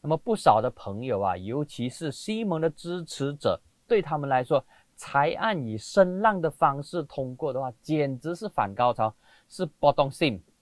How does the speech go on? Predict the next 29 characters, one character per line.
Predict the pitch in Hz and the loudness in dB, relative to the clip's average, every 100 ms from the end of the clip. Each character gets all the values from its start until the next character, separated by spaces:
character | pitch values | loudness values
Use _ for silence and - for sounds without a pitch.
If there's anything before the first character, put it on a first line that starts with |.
| _ _ | _ _
那 | - | -8
么 | 247 - _ | -6 -8 _
昨 | - 113 135 196 | -6 -4 0 -2
天 | - 196 | -2 -4
的 | 196 | -4
主 | - 110 | -6 -8
编 | 101 143 | -4 -4
点 | 131 104 | -4 -6
新 | 92 135 123 | -6 -8 -6
闻 | 104 | -6
呢， | 110 104 _ _ | -6 -8 _ _
我 | 101 101 | -6 -2
就 | 175 | -2
以 | 117 90 - | -2 -6 -6
放 | - 196 165 131 | 0 0 0 -6
水 | - 85 80 | -6 -6 -6
来 | 95 98 | -6 -6
形 | - - 101 104 | -8 -12 -10 -8
容 | 95 98 | -10 -8
这 | 147 | -6
一 | - 117 | -4 -6
次 | - 117 | -6 -4
的 | 98 | -4
这 | 87 104 95 | -6 -8 -8
个 | 98 92 85 _ | -6 -6 -6 _
决 | 101 92 | -6 -4
定， | 120 98 _ _ _ | -4 -6 _ _ _
就 | 131 | -10
是 | 120 - | -8 -10